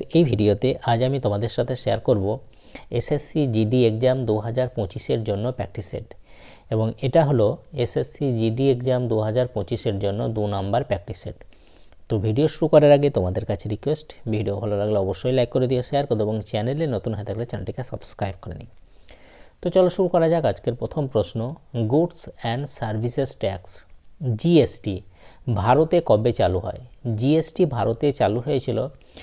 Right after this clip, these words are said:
দু হাজার সতেরো সালের ফার্স্ট জুলাই, দু হাজার সতেরোর ফার্স্ট জুলাই চালু হয়েছিল জিএসটি। দেখো, জিএসটি হলো একটা পরোক্ষ কর বা ইনডাইরেক্ট ট্যাক্স। জিএসটি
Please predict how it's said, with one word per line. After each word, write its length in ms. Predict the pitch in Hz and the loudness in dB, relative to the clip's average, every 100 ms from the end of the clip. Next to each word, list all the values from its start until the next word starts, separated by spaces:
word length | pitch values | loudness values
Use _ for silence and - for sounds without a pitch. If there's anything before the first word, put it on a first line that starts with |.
| - - - 117 123 | -20 -16 -10 -8 -2
দু 200 | 113 139 | 4 4
হাজার 320 | 147 147 156 | 4 4 2
সতেরো 420 | 151 117 110 117 | 2 -2 0 -2
সালের 420 | 120 131 120 151 208 - - | -2 0 2 2 0 -8 -2
ফার্স্ট 420 | 160 151 - 120 | 2 2 0 -2
জুলাই, 340 | 101 92 - - - | 0 0 -2 -6 -8
দু 180 | 113 120 | -4 -2
হাজার 360 | 127 131 139 139 | -2 -2 0 -2
সতেরোর 560 | - 107 - 117 139 | -2 -4 -2 -2 -2
ফার্স্ট 340 | 135 139 139 - - | -2 -4 -4 -6 -6
জুলাই 260 | 117 113 117 | 0 2 2
চালু 260 | 113 117 | 0 0
হয়েছিল 440 | 120 120 143 147 131 | 0 -2 0 0 0
জিএসটি। 600 | 175 151 - - - 92 - - - - - - - - | 2 2 2 -4 -8 -10 -12 -20 -20 -20 -18 -20 -8 0
দেখো, 180 | 185 190 | 4 4
জিএসটি 560 | 131 156 175 175 - | 6 6 6 4 2
হলো 280 | 180 139 117 | 4 6 6
একটা 440 | 147 127 - 135 170 - | 4 2 2 0 -2 -2
পরোক্ষ 400 | - 127 147 - | 4 4 4 0
কর 260 | 127 120 135 - | 2 4 2 2
বা 160 | 110 101 | 0 0
ইনডাইরেক্ট 680 | - 107 98 101 113 - | 0 -2 -2 0 -2 -2
ট্যাক্স। 440 | 127 135 - - - - - - - - - 117 | 2 2 0 -14 -14 -18 -20 -20 -20 -10 -2 2
জিএসটি 560 | 139 185 180 - 95 | 8 8 8 0 -4